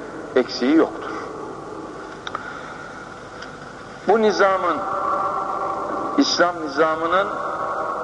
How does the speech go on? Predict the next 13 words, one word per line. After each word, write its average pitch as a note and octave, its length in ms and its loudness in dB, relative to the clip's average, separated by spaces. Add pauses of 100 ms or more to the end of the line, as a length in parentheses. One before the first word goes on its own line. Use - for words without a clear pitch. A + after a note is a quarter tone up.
(1300)
tabi E3 300 4 (180)
meşgul E3 440 4
olduğu, A#2 520 2 (1400)
ehemmiyetle F3+ 840 4
meşgul B2 400 0
olduğu G#2 520 4 (1120)
meselelerin C3 1200 4
başında D3 680 2 (640)
devlet G3 420 6
meselesi A2 460 2
geliyor. - 420 -2 (1400)
Bu G#2+ 100 6
yadırganamaz, C3+ 920 4